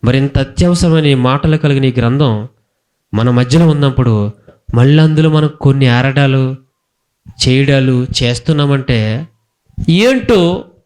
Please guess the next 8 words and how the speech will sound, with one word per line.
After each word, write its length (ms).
బైబిల్లోకి 500
వెళ్ళి 240
చూద్దాం. 280
తిమోతి 300
గారికి 280
రాసిన 420
రెండవ 340
పత్రిక 440